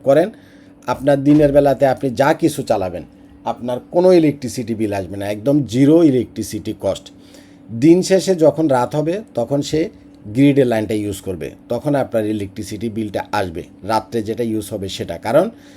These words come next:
রাত্রেবেলাতে সানলাইট থাকে না, সুতরাং রাত্রেবেলাতে কোনো সোলার সিস্টেম কাজ করে না। যখন রাত্রেবেলায় আপনার কারেন্ট চলে যাবে তখন সে ব্যাটারি থেকে ব্যাকআপ দিবে,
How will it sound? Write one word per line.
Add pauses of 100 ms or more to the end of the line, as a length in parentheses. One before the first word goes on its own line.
(260)
রাত্রেবেলাতে
সানলাইট
থাকে
না, (520)
সুতরাং
রাত্রেবেলাতে
কোনো
সোলার
সিস্টেম (120)
কাজ
করে
না। (540)
যখন (340)
রাত্রেবেলায়
আপনার
কারেন্ট
চলে
যাবে (380)
তখন
সে (220)
ব্যাটারি
থেকে
ব্যাকআপ
দিবে,